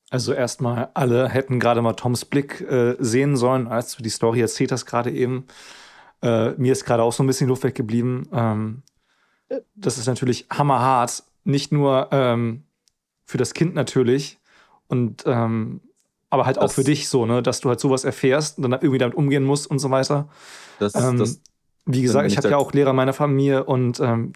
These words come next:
Speaker 1: die hatten nicht sowas Krasses, aber halt auch schon Dinge, wo da mal was weitergegeben werden musste. Und, ähm,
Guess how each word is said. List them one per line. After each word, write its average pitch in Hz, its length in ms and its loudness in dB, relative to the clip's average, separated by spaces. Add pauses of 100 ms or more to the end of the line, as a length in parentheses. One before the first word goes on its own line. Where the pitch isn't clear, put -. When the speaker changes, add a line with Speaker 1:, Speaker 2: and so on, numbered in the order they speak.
Speaker 1:
die - 60 0
hatten 156 160 0
nicht 123 160 -2
sowas 165 380 0
Krasses, 165 340 -2
aber 131 140 -2
halt 127 120 0
auch 151 160 2
schon 151 380 0 (340)
Dinge, 151 360 2
wo 139 120 6
da 131 80 2
mal 127 120 2
was 117 200 -2
weitergegeben 127 540 0
werden 120 180 2
musste. 143 520 0 (1040)
Und, 120 720 2
ähm, 110 560 0